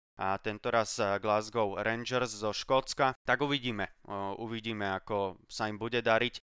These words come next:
Ja si osobne myslím, že to pre nich, e, bude zrejme konečná, ale Slavia nás už vedela prekvapiť s Leicesterom, tak prečo by to nedokázala aj s Rangers? Ale osobne verím viac, e, škótskemu celku. Ako to vidíš ty?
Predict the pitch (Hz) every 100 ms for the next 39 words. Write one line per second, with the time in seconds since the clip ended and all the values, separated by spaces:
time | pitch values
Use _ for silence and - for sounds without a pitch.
0 | _ 123 131 - 156 - 160 151 143 -
1 | 160 147 135 135 139 131 127 - 127 135
2 | 139 - 123 113 110 92 - - 107 120
3 | 131 143 131 127 139 135 135 123 120 -
4 | 113 107 - _ _ 95 101 107 - 110
5 | 104 113 113 113 110 113 110 107 113 110
6 | 113 - 117 131 110 110 107 - 113 113
7 | 101 - 101 - 101 104 107 101 101 -
8 | 104 101 107 104 104 101 98 95 90 98
9 | 107 120 - 151 117 113 113 110 104 107
10 | 104 - 104 92 - 101 - 107 98 98
11 | 101 92 - 95 95 104 92 90 92 -